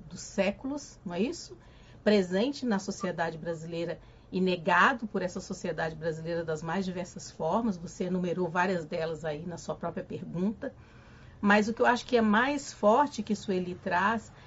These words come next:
é de que o epistemicídio, ele não é só a morte desse conhecimento entendido como para além da ciência, né? É a morte dos sujeitos e das sujeitas que produzem esse conhecimento.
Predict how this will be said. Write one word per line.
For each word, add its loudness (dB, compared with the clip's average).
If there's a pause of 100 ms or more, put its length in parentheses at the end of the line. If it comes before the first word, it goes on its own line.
(160)
é -4
de -6
que 0
o 6
epistemicídio, 0
ele 0
não 4
é 4
só 0
a 6
morte 4
desse 2
conhecimento 0
entendido 0
como 0 (340)
para 4
além 4
da -2
ciência, -6 (320)
né? -4 (480)
É 6
a 8
morte 2
dos -2
sujeitos -6
e -6
das -6
sujeitas -4
que -6
produzem 0
esse -14
conhecimento. -12